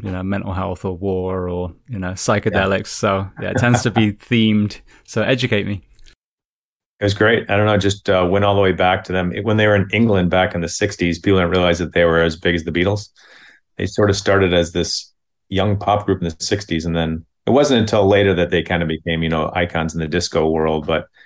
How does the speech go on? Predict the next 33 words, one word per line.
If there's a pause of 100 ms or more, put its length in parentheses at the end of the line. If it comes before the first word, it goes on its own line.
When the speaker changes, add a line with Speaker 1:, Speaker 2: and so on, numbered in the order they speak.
(260)
Speaker 2:
they
had
a
much, (100)
um, (920)
much
more (120)
def-, (160)
you
know, (640)
r-, (100)
complex
career
than
people
might
expect. (440)
Speaker 1:
Didn't,
well,
I (140)
think
someone
was
telling
me
about
this
recently,
actually.
Wasn't
there
quite
a